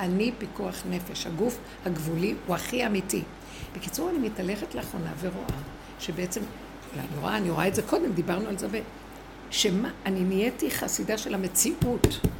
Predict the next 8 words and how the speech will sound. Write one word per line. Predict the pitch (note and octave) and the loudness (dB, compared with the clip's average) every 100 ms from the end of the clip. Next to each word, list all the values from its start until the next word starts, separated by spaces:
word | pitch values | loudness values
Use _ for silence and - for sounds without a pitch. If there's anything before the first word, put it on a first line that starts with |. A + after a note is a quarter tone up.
| - - - - - | -2 0 -2 -2 -2
אל | |
תביאו | A#3+ D4+ A#3 G#3+ | 0 0 0 0
לי | G#3+ | 2
אמונות. | F#3 F#3+ F#3 G3 F#3+ - - - - - - - | 2 2 2 0 -4 -8 -12 -14 -14 -16 -16 -8
לא | G#3 | -6
יכולה | - C#4+ | -4 -2
לסבול | G3+ A3 | 0 0
אמונות, | F#3+ F3+ F3+ G#3 A3+ | 2 2 4 2 0